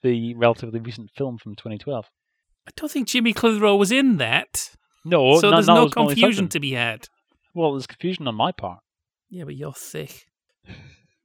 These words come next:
Speaker 2: So yeah, Anne Brooks is left with less to do. And I think Anne Four Mile has a much more vital role in pricking her husband's pomposity because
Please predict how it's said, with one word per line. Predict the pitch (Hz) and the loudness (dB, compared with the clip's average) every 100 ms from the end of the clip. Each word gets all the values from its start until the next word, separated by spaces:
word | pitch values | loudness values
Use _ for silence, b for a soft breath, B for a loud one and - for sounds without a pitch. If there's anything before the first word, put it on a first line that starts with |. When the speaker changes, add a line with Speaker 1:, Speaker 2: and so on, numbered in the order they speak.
| _ _ | _ _
Speaker 2:
So | - 262 | -6 -4
yeah, | 262 233 | -4 -4
Anne | 254 | -4
Brooks | 262 254 - | -4 -8 -10
is | 214 | -6
left | 190 185 | -6 -6
with | 185 175 | -8 -8
less | 175 - | -10 -10
to | 185 | -8
do. | 202 175 139 _ _ _ - | -6 -6 -10 _ _ _ -14
And | 175 | -12
I | |
think | 156 180 165 | -10 -10 -6
Anne | 175 170 | -4 -4
Four | - 180 165 | -4 -4 -2
Mile | 165 151 | -4 -4
has | 160 156 - | -4 -6 -6
a | 156 | -6
much | 160 165 - - | -4 -4 -4 -8
more | 165 | -10
vital | 143 147 143 - 151 135 _ _ _ - | -6 -6 -6 -8 -8 -10 _ _ _ -6
role | 151 151 139 143 | -2 -2 -2 -4
in | 143 135 135 139 156 _ - | -2 -2 -2 -6 -10 _ -10
pricking | 165 143 156 | -8 -6 -6
her | 143 139 | -6 -6
husband's | 131 135 - 143 | -8 -8 -8 -10
pomposity | - 143 123 156 156 123 139 | -8 -10 -8 -8 -8 -10 -10
because | 139 127 143 135 - | -12 -8 -6 -6 -8